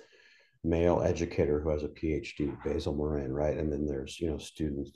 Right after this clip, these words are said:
um, a young high school girl that just came out and identified as, you know, as a lesbian, and there's, um, disabilities and, and just different things that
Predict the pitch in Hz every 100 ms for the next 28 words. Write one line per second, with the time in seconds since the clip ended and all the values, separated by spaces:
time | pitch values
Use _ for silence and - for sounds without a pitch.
0 | - 73 69 71 - 82 76 73 71 80
1 | 76 - 78 78 80 73 67 73 - -
2 | - 76 73 71 69 69 62 78 73 73
3 | 76 76 71 69 64 - _ - _ -
4 | 73 69 67 76 71 71 - 69 67 67
5 | 65 64 64 - - - - _ - 71
6 | 67 64 - - 69 80 76 67 67 69
7 | 71 67 87 85 92 - 104 107 87 92
8 | 87 85 80 76